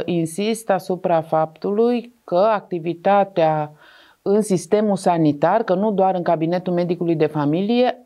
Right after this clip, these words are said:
trebuie să se desfășoare în baza unor programări ferme. Și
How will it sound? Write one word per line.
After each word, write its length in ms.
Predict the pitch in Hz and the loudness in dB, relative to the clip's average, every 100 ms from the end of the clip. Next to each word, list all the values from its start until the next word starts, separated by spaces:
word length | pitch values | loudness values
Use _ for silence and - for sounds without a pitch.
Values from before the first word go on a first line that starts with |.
| _ - | _ -4
trebuie 680 | 170 185 214 233 240 247 254 | 0 0 2 2 2 0 -6
să 280 | - 202 | -4 -2
se 360 | 202 - 185 202 | -2 -2 0 2
desfășoare 720 | 202 214 185 170 175 190 226 - | 2 0 -2 -2 0 2 0 -2
în 160 | 160 | -2
baza 420 | 151 175 185 214 - | 0 0 0 -2 -2
unor 340 | 170 185 196 | -2 -2 -2
programări 720 | 190 185 170 160 156 165 190 | -2 -2 0 0 0 0 0
ferme. 420 | 190 214 202 170 160 | 0 0 0 0 -4
Și 260 | 160 185 | -4 -6